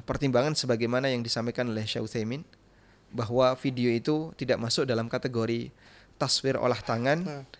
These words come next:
Speaker 1: yang diancam dalam hadis seperti yang tadi kita baca.
Speaker 2: Yep.
Speaker 1: Tayyib. Eh, dan kami juga ingin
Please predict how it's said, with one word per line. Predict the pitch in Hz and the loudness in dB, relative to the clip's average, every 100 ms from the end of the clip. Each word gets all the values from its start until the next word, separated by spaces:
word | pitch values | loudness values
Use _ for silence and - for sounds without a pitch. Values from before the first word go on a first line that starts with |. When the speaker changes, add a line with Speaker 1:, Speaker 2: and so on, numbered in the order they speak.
| - | -6
Speaker 1:
yang | 127 120 | -2 0
diancam | 120 117 113 143 147 | 0 0 0 0 2
dalam | 120 110 | 0 -2
hadis | 110 113 131 - | -4 -2 -2 -2
seperti | 113 - 117 | -4 -2 -2
yang | 107 | -2
tadi | 110 | -6
kita | 117 104 107 104 - | -6 -6 -6 -6 -8
baca. | 120 98 - | -8 -8 -8
Speaker 2:
Yep. | 120 - _ - _ _ - - - - - - - - _ - _ | -10 -14 _ -20 _ _ -20 -20 -20 -20 -20 -20 -20 -20 _ -20 _
Speaker 1:
Tayyib. | - 151 113 110 - - - - - | 2 4 2 -4 -18 -20 -20 -20 -2
Eh, | 143 151 147 143 143 127 - - | 4 6 6 2 -2 -8 -14 -2
dan | 143 151 151 - _ _ | 4 6 4 -6 _ _
kami | - 190 | 0 2
juga | 185 156 160 | 2 4 4
ingin | 165 180 | 4 0